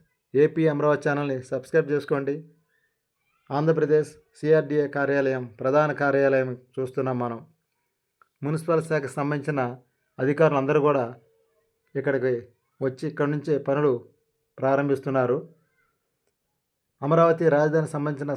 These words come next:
సమస్యలన్నీ కూడా ఇక్కడే పరిష్కారం చేస్తారు. ఒకప్పుడు సిఆర్డీఏ కార్యాలయం విజయవాడలో ఉండేది. ప్రస్తుతం ఇక్కడ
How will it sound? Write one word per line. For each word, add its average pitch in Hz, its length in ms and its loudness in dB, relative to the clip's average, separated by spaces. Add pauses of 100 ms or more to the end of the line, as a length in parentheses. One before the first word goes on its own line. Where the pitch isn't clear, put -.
సమస్యలన్నీ 143 580 -2
కూడా 143 180 4 (460)
ఇక్కడే 156 220 4 (100)
పరిష్కారం 139 440 0
చేస్తారు. 131 360 0
ఒకప్పుడు 135 360 2 (340)
సిఆర్డీఏ 156 460 6
కార్యాలయం 147 380 4
విజయవాడలో 143 400 6
ఉండేది. 131 300 2 (380)
ప్రస్తుతం 147 400 -4 (2000)
ఇక్కడ 151 240 4